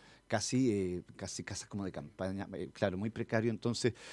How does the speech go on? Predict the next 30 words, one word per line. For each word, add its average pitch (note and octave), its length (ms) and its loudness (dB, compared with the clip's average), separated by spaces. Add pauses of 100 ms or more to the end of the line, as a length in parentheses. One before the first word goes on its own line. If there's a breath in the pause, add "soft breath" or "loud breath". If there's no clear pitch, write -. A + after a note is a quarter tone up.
(200 loud breath)
obviamente D#3 400 6
tenemos C#3+ 280 2
que - 100 4
ahí, C3+ 260 10
eh, A#2 380 8
hacer B2 260 2
una, C3+ 240 6
una A#2+ 220 2
conexión G#2 440 -2
y A2+ 60 2
hacer A2+ 160 0
una A#2+ 100 0
conversación G2+ 440 -2
importante G2 580 -6
con D3 140 0
el C#3 80 2
mismo, C#3+ 200 -2
con C3+ 140 2
la G#2+ 80 0
gente A#2+ 340 -4
que G#2+ 120 0
tenga A2 260 0
que G2 140 -6
ver G#2 260 2 (400 loud breath)
con G#2+ 160 2
la G2 100 4
reconstrucción C3 680 -2
de B2+ 60 -2
este B2+ 180 0
país. C3 240 6